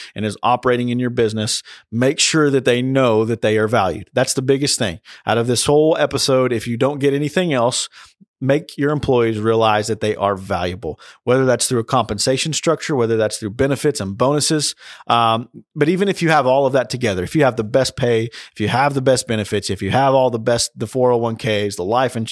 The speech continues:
all, all that stuff, right? If you have all of that stuff, but you don't have a good culture, it doesn't matter. You have to put those two things together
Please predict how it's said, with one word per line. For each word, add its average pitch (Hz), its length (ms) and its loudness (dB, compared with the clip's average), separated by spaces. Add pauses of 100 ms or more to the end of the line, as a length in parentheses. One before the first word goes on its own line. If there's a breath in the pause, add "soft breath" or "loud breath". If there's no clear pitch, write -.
all, 117 120 2
all 127 220 -2
that 107 200 -2
stuff, - 300 -4
right? 113 200 0
If - 140 -12
you 120 80 0
have 139 180 0 (120)
all 139 180 2
of 143 80 0
that 139 180 2
stuff, 101 380 0 (320 loud breath)
but 110 160 -4
you 117 60 -4
don't 139 260 2
have 143 160 2
a 123 60 0
good 117 240 -2
culture, 190 480 0 (460 soft breath)
it 104 180 -4
doesn't 123 280 2
matter. 104 300 0
You 104 180 -2
have 143 260 0
to 135 80 -2
put 120 320 -2
those 131 260 2
two 131 220 -2
things 131 300 -2
together 110 440 -2